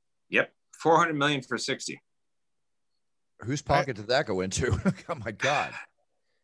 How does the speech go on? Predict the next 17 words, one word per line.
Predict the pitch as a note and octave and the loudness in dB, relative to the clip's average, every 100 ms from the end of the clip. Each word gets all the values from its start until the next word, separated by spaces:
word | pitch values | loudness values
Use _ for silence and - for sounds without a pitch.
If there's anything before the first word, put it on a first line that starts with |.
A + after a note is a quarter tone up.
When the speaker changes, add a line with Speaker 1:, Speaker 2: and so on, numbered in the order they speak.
| _ | _
Speaker 1:
That's | A2+ D#3 C#4 | 0 2 0
Speaker 2:
Jeez. | |
Speaker 1:
the | F3+ | 0
number | E3+ E3 D#3 | 0 4 4
I | D3 | 4
got. | C3+ C#3+ C#3+ A2+ | 4 2 0 -4
We're | C3 C#3 | -4 -4
verifying | A2+ B2+ D3+ D3 C#3 C#3 | 0 2 2 0 -4 -4
it, | C3+ C#3+ | -6 -6
but | A#2 - | -6 -4
that | A#2 A#2+ | -2 -2
looks | B2 - | -4 -4
like | A#2 A2+ | -6 -6
it's | A#2 G2 | -8 -10
a | |
solid | - A2 A2+ A#2 | -4 2 2 2
number. | G#2+ A#2 D3+ F3+ | 0 0 0 -2